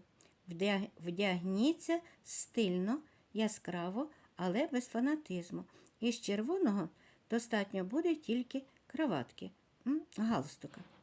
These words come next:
сумочки або якогось аксесуару. У цей день із працевлаштуванням везе хірургам, військовим, пожежникам, металургам,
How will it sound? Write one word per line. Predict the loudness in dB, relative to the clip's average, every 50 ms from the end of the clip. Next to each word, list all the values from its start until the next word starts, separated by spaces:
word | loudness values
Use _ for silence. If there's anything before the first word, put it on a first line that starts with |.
| _ _ -20 -20 -20 -20 -20 -20 _ -20 -20 _
сумочки | -10 -4 2 4 6 6 6 6 4 0 -4 -4 -2 -2 -2 -6 -10 _ _ _
або | -2 0 0 0 2 2 4
якогось | 4 4 2 2 2 2 2 2 0 -2 -4 -8
аксесуару. | -8 -4 -2 -2 -2 -2 -2 -2 -2 -2 -2 -2 -2 -4 -6 -8 -12 -16 _ _ _ _ _ -20 -20 -20 -20 -20 _ _
У | -4 -2
цей | 2 4 4 4 4
день | 4 4 4 2 0 -4 _ 0
із | 0 0 0
працевлаштуванням | 0 0 0 0 2 2 0 2 2 4 2 2 2 0 -2 -4 -6 -6 -8 -4 -2 0 0 2 2 2 2 2 2 0 -2 -4 -6 -10 -20 _ _ -2
везе | 0 0 2 4 4 2 2
хірургам, | 2 2 4 4 6 6 4 4 2 0 0 2 2 2 2 0 -4 _ _ _ -20 _ -20 -20 -20 -20 _ -4
військовим, | 0 2 2 4 4 2 2 0 -4 -4 -2 0 0 0 0 2 4 4 4 2 -2 -12 _ _ _ _
пожежникам, | -2 0 0 0 0 0 -2 -2 -4 -4 -2 -2 -2 0 2 2 2 2 0 -2 -10 -20 _ _
металургам, | 0 0 0 2 0 0 0 0 0 0 0 0 0 0 0 2 2 2